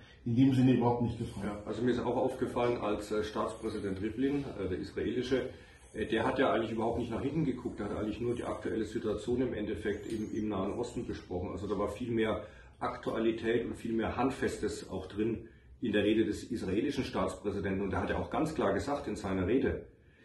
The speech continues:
Speaker 2: äh, dass es, äh, den Antisemitismus gerade aus der muslimischen Ecke gibt. Er hat auch vom linksextremen Antisemitismus gesprochen. Und wir wissen ja beide,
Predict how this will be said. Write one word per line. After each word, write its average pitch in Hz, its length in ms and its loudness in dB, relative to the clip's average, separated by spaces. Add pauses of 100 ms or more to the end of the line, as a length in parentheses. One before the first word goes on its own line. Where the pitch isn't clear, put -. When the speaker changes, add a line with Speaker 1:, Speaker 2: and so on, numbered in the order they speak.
(160)
Speaker 2:
äh, 104 300 0 (340)
dass 107 200 -2
es, - 280 -4
äh, 107 200 0
den 101 300 0
Antisemitismus 110 840 -2
gerade 101 280 0
aus - 160 -4
der 107 80 -4
muslimischen 107 640 0
Ecke 104 220 -2
gibt. 104 200 -4
Er - 120 -4
hat - 120 -4
auch 107 140 -2
vom 101 300 -2 (160)
linksextremen 120 800 0
Antisemitismus 107 880 -4
gesprochen. 98 440 -4
Und 95 80 0
wir 101 100 0
wissen 110 180 0
ja 90 80 2
beide, - 400 4